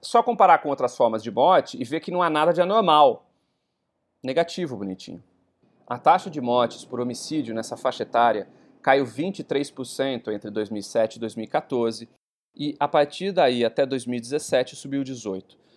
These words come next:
No geral, se você comparar dois mil e sete e dois mil e dezessete, a taxa tá caindo. Por décadas, homicídios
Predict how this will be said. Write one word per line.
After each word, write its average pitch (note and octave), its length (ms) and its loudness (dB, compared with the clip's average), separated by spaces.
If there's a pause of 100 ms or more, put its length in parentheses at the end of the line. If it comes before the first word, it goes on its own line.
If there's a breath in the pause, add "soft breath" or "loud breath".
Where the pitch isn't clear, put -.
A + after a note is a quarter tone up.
(120)
No D#3 140 -2
geral, C3+ 420 6
se B2 60 -16
você A#2+ 180 -12
comparar A#2+ 320 -2
dois A2 160 -6
mil G#2 120 -8
e - 20 -10
sete - 600 -6
e A#2+ 100 -10
dois G#2+ 240 -8
mil G#2 100 -8
e F#2+ 40 -8
dezessete, G2 720 -6 (460)
a - 80 -12
taxa - 220 -8
tá A2+ 80 -10
caindo. G2+ 420 -8 (880 soft breath)
Por F3 100 -4
décadas, D3 800 0
homicídios D3 840 -8